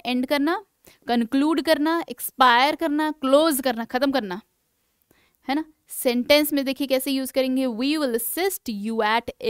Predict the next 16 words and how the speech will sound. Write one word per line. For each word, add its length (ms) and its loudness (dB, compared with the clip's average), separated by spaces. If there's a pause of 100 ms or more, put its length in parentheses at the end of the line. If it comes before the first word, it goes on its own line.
every 400 -4
stage 640 -6
from 300 -4
inception 720 -2
to 80 -4
completion।" 680 -10 (560)
कहने 260 0
का 140 -2
मतलब, 280 -4
yes, 460 -8 (320)
we 400 2
will 560 0 (840)
assist 520 -4
you 240 0
at 180 2 (180)
every 400 0